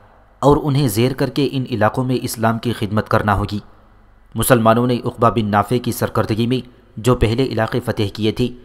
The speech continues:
उनमें से बहुत से फिर वापस जा चुके हैं और दोबारा इन इलाकों को अपनी गिरफ्त में करना होगा। यहाँ अफ्रीका की सरजमीन में इस वक्त कई क़ुव्वतें हैं।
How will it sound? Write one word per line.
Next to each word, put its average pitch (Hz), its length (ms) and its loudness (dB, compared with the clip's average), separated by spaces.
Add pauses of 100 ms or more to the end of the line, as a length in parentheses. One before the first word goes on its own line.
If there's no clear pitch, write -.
(320)
उनमें 120 240 0
से 120 140 0
बहुत 104 260 -2
से 117 140 -2
फिर 110 180 0
वापस 101 360 0
जा 104 80 0
चुके 104 220 -6
हैं 98 180 -6 (500)
और 123 120 2
दोबारा 117 440 4
इन 117 120 -6
इलाकों 110 380 -2
को 117 160 -6
अपनी 113 280 -6
गिरफ्त 104 320 -4
में 104 100 -2
करना 104 240 -2
होगा। 95 320 -4 (1040)
यहाँ 123 280 2
अफ्रीका 135 380 -2
की 139 160 -6
सरजमीन 110 520 -2
में 127 260 -4
इस 113 220 -8
वक्त 107 240 -4
कई 110 260 -2
क़ुव्वतें 104 420 -2
हैं। 101 160 -4